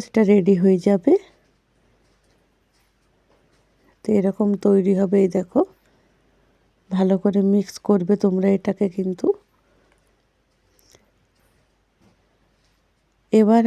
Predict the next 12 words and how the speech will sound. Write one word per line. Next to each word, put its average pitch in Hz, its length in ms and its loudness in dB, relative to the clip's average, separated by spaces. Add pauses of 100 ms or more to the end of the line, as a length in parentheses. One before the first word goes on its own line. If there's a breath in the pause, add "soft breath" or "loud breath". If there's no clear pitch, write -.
(100)
আমি 202 180 2 (220)
এটাকে 214 340 0
তোমাদেরকে 190 540 -2 (720 soft breath)
মুখে 208 200 2 (100)
লাগিয়ে 196 380 2
দেখাবো। 190 360 -2 (160)
তো - 60 -2 (140)
মুখটা 202 280 0 (320)
ধুয়ে 190 240 4 (100)
নিবে, 208 260 0 (760 soft breath)
ধুয়ে 202 260 4 (280)
এরকমভাবে 196 760 0